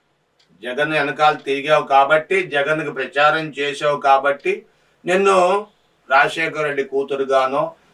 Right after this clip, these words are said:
లేదా జగన్ సోదరిగానో జగన్ వదిలిన బాణమనో నిన్ను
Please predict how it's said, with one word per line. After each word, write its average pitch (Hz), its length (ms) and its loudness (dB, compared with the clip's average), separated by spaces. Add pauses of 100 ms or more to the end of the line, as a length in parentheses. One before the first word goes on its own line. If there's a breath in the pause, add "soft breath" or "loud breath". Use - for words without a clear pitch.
లేదా 156 220 2
జగన్ 147 480 0
సోదరిగానో 139 960 0
జగన్ 143 300 -2
వదిలిన 143 280 -2
బాణమనో 147 760 0 (840)
నిన్ను 143 400 -10